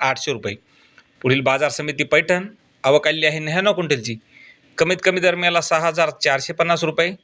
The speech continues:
सर्वसाधारण दर मिळाला सहा हजार आठशे एक्क्याण्णव रुपये, तर जास्तीचा दर मिळाला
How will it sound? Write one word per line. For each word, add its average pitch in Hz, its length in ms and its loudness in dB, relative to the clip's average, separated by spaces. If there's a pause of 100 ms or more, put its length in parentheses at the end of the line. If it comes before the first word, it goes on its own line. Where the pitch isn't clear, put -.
(240)
सर्वसाधारण 160 640 2
दर 143 140 2
मिळाला 143 300 0
सहा 143 260 2
हजार 131 220 2 (120)
आठशे 123 300 2
एक्क्याण्णव 151 360 0
रुपये, 165 300 -2 (400)
तर 135 80 4
जास्तीचा 143 420 -2
दर 151 140 0
मिळाला 156 320 2